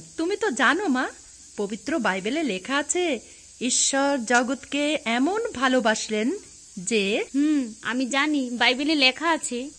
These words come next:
Speaker 2: কারণ ঈশ্বর জগৎকে এমন ভালোবাসলেন যে তিনি তার একমাত্র পুত্রকে দান করলেন, যেন যে কেউ তার উপরে বিশ্বাস করে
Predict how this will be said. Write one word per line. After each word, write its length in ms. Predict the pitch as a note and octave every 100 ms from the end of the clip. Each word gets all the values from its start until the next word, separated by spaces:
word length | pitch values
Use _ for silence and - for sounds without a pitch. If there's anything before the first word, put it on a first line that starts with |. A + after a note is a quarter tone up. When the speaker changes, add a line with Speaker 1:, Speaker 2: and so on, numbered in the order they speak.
| -
Speaker 2:
কারণ 320 | - C4+ D4+ D4+
ঈশ্বর 420 | D4 - E4 D#4
জগৎকে 540 | A3+ B3+ C#4 C#4 A#3+ A#3+ -
এমন 320 | B3+ C#4+ E4+
ভালোবাসলেন 680 | C4+ D4 E4 E4 C#4+ - C#4
যে 180 | A3 A3 A#3+ - -
তিনি 180 | - C#4
তার 220 | C#4 C#4+ C#4
একমাত্র 640 | C4 C4+ D4+ D#4+ D#4 - E4+
পুত্রকে 520 | D4 C#4+ - D#4 D#4+
দান 300 | B3 A3+ A3+
করলেন, 420 | A3+ G#3+ G#3 G3 G3 - - -
যেন 360 | A#3+ C#4+ D4+ A3
যে 240 | D4+ F4+
কেউ 360 | F4+ D4 C#4 D4+ -
তার 180 | C#4 C#4+
উপরে 340 | C4+ D#4 D#4
বিশ্বাস 440 | B3+ C#4 - D#4 -
করে 280 | B3+ A3+